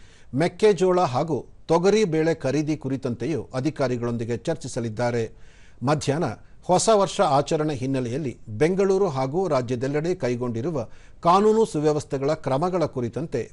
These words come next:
ಪರಿಶೀಲನಾ ಸಭೆ ನಡೆಸಲಿದ್ದಾರೆ. ಕನ್ನಡ ಚಳುವಳಿಗಾರರ ಸಮಿತಿ ವತಿಯಿಂದ ಆಯೋಜಿಸಿದ್ದ ಜನರಾಜ್ಯೋತ್ಸವ ಎರಡ್ ಸಾವಿರದ ಇಪ್ಪತ್ತೈದು ಕಾರ್ಯಕ್ರಮವನ್ನು ಮುಖ್ಯಮಂತ್ರಿ ಸಿದ್ದರಾಮಯ್ಯ ಬೆಂಗಳೂರಿನಲ್ಲಿ ನಿನ್ನೆ ಉದ್ಘಾಟಿಸಿದರು.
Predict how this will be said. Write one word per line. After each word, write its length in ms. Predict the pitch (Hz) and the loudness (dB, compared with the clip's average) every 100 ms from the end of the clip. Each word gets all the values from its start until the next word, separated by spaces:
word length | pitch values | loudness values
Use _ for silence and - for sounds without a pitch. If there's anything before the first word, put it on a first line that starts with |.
| - | -2
ಪರಿಶೀಲನಾ 540 | 147 165 156 127 123 117 | 0 2 0 -2 -2 -2
ಸಭೆ 320 | 127 113 123 | -2 0 0
ನಡೆಸಲಿದ್ದಾರೆ. 880 | 156 151 120 113 120 120 120 120 - - - - - - - - - - - - - - - - - - - - - - - - - - - - - - | 0 0 -2 0 2 2 2 -2 -12 -18 -18 -16 -18 -18 -20 -20 -20 -20 -20 -20 -20 -20 -20 -20 -20 -20 -20 -20 -20 -20 -20 -20 -20 -20 -20 -20 -20 -2
ಕನ್ನಡ 360 | 160 180 190 185 | 2 2 2 2
ಚಳುವಳಿಗಾರರ 920 | 185 151 143 160 165 139 139 135 143 | 2 2 2 2 0 0 0 0 -2
ಸಮಿತಿ 440 | 156 123 127 123 127 | -2 -4 -4 -4 -4
ವತಿಯಿಂದ 440 | 120 135 147 160 | -4 -4 -4 -2
ಆಯೋಜಿಸಿದ್ದ 600 | 190 123 127 110 - 113 156 180 151 113 | -2 -2 -2 -6 -8 -4 -4 -4 -8 0
ಜನರಾಜ್ಯೋತ್ಸವ 960 | 147 190 196 175 147 180 - 170 175 | 2 4 2 2 0 -2 -2 -4 -2
ಎರಡ್ 160 | 147 123 | -2 -4
ಸಾವಿರದ 360 | - 131 127 123 | -2 -2 -2 -4
ಇಪ್ಪತ್ತೈದು 520 | 120 135 120 127 123 | -4 -6 -4 -4 -4
ಕಾರ್ಯಕ್ರಮವನ್ನು 760 | 120 120 117 113 110 175 113 - - - - | -4 -4 -4 -8 -6 -6 -8 -12 -18 -12 -2
ಮುಖ್ಯಮಂತ್ರಿ 560 | 190 220 208 190 185 185 | 0 2 2 0 -2 -2
ಸಿದ್ದರಾಮಯ್ಯ 640 | 131 131 135 131 135 160 | -2 0 0 0 -2 -2
ಬೆಂಗಳೂರಿನಲ್ಲಿ 760 | 151 120 165 175 151 127 120 120 | -2 0 2 2 2 0 -2 -2
ನಿನ್ನೆ 300 | 123 127 123 | -2 -2 -4
ಉದ್ಘಾಟಿಸಿದರು. 880 | 135 143 143 120 - 117 123 110 | -4 -2 0 0 -4 -4 -4 -4